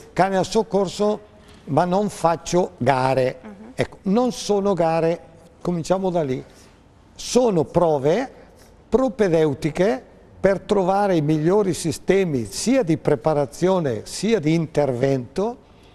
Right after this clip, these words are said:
Speaker 1: per poter mettere poi in campo nel vero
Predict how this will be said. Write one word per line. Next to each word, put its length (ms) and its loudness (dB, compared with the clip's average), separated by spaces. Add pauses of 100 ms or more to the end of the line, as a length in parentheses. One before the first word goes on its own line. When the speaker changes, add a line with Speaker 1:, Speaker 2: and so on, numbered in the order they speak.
(140)
Speaker 1:
per 200 0
poter 340 0
mettere 440 0
poi 520 0
in 220 0
campo 680 0 (580)
nel 560 0
vero 560 0